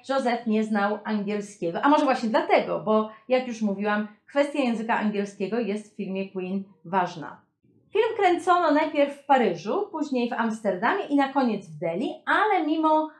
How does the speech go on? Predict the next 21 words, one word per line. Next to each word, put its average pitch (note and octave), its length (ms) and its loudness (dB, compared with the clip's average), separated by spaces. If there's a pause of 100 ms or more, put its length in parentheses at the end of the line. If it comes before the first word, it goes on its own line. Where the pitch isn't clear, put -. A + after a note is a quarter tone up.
(140)
zagranicznych C4 680 0
lokacji C#4+ 580 -2 (120)
Vikas D#4+ 340 0
Bahl B3+ 260 4
nie D#4+ 260 2
miał G#3 260 2 (160)
nieograniczonych A3+ 800 0
środków A3 440 -6
finansowych, G#3+ 640 -4
a G3 60 -6
przeciwnie, G#3+ 540 -4 (360)
musiano E4+ 460 4
się D#4+ 220 -4
więc C#4+ 300 2
bardzo A#3 320 2
starać, C#4 580 2
kręcąc C#4 520 -2
szybko, - 540 0 (160)
a D#4+ 200 0
ekipa C4 460 0
często A#3+ 640 2